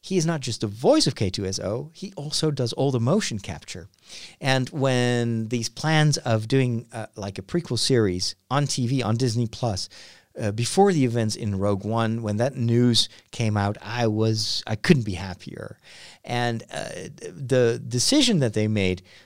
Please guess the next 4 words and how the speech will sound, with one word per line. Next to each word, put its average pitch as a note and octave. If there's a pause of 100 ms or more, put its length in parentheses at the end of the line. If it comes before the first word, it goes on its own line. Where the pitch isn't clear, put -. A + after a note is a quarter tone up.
(140)
to, B2+
um, G#2+ (840)
to -
do, A#2+